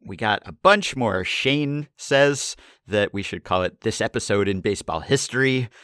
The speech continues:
or maybe, like, This Episode Number in Baseball History. Ethan says, "Historically wild." That was a,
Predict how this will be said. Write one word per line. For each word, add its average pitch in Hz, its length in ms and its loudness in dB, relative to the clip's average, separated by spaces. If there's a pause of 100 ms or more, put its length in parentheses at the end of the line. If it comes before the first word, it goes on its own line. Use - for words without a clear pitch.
(160)
or 80 120 -10
maybe, 82 300 -6
like, 80 260 -8
This - 160 -8
Episode - 400 -8
Number 104 340 -2
in 104 100 -2
Baseball 101 340 -2
History. 98 580 -2 (580)
Ethan 123 600 2 (120)
says, 98 500 0
"Historically 127 600 0
wild." 117 500 2
That 107 180 0
was 107 240 -4
a, 104 260 2